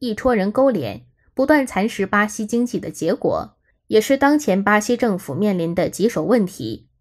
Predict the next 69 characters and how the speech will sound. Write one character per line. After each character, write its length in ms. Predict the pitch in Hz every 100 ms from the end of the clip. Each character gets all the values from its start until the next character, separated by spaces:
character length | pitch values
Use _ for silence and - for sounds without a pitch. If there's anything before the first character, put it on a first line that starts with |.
| _ _ -
改 220 | 190 170
革 240 | 190 226
就 180 | 302 262
意 140 | 269
味 180 | 247 190
着 300 | 170 131 90
触 240 | - - 294
碰 260 | 277 208
既 200 | 202 277
得 120 | 202 185
利 240 | 269 233
益 60 | 190
者 160 | -
的 80 | 185
好 260 | - - 117
处， 440 | - 151 - - _ _ _
建 200 | - 320
设 180 | 294 208
F 400 | - 254 233 185
L 320 | - 220 233
L 260 | 247 226 151
铁 220 | - -
路 400 | 185 214 123 - _ _ _
不 80 | 339
仅 240 | 220 180
是 140 | -
一 120 | 214 196
项 300 | 240 196 196
基 160 | 269
建 180 | 262 175
工 220 | 208 233
程， 340 | 240 151 135 - _ _
更 180 | - 311
是 180 | - 214
建 260 | - 277
设 220 | 220 170 127
独 240 | - 196
立 160 | 277 240
自 220 | 294 247
主 160 | 160
的 160 | 147 127
经 200 | 185 233
济 140 | 220
圈 240 | 185 220 226
的 80 | 170
一 140 | 170
种 160 | 151 156
尝 260 | - 160
试， 320 | 202 165 120 - _ _ _
将 240 | 302 302
南 140 | 254 285
美 160 | 214
经 240 | 180 233 247
济 180 | 170
区 280 | 127 - 277
别 180 | 214 175
开 300 | - 214 214
美 240 | 147 151
西 180 | - 202
方 260 | 208 208 214
资 200 | 240 240
本 200 | 143 110
掠 160 | 214
夺 200 | 170 151
的 100 | 156
一 160 | 160 190
种 160 | - 127
规 180 | 180
划。 360 | 196 151 95